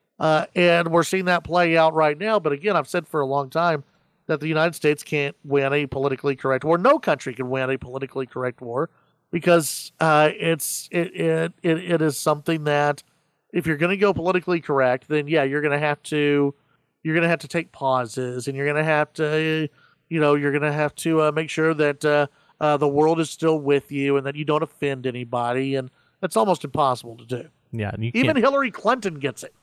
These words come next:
Speaker 1: Did you see Hillary on The View?
Speaker 2: No. I
Speaker 1: Oh,
Speaker 2: didn't
Speaker 1: my
Speaker 2: see that.
Speaker 1: goodness. Uh, Hillary Clinton, uh, she was asked about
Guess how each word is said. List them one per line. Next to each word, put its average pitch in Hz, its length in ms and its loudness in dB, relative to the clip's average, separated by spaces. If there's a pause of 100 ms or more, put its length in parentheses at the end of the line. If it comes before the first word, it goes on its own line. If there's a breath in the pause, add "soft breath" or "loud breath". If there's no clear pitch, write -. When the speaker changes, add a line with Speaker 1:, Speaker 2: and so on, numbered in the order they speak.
(600)
Speaker 1:
Did 151 140 -12
you 196 80 -2
see 247 200 0
Hillary 233 320 4
on 220 120 2
The 175 80 2
View? 185 360 2 (240)
Speaker 2:
No. 120 280 0 (1000)
I 113 40 -4
Speaker 1:
Oh, 117 80 4
Speaker 2:
didn't 269 80 4
Speaker 1:
my 202 120 4
Speaker 2:
see 120 120 -4
that. 208 60 6
Speaker 1:
goodness. - 340 -4 (220)
Uh, 202 160 6
Hillary 254 380 2
Clinton, 175 640 -2 (500)
uh, 165 200 6
she 208 180 -2
was 220 180 2
asked 202 340 4
about 170 560 4